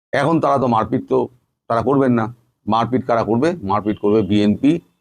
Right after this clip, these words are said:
বিএনপি করবে না, জামাত করবে। বিএনপিও তলে তলে করবে, জামাতই mainly করবে,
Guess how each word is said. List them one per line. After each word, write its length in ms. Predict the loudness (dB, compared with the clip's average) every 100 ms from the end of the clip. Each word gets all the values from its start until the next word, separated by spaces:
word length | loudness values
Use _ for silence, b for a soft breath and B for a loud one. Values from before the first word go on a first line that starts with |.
| _ _ -4
বিএনপি 320 | 0 2 2
করবে 220 | 2 2
না, 100 | 0
জামাত 520 | -2 -2 0 0 -2 -4
করবে। 300 | -14 -14 -14
বিএনপিও 340 | -4 -4 0 0
তলে 200 | 0 0
তলে 180 | 0 0
করবে, 280 | 0 0
জামাতই 420 | 0 0 0 -2 -2
mainly 340 | -2 -2 -2
করবে, 280 | -4 -6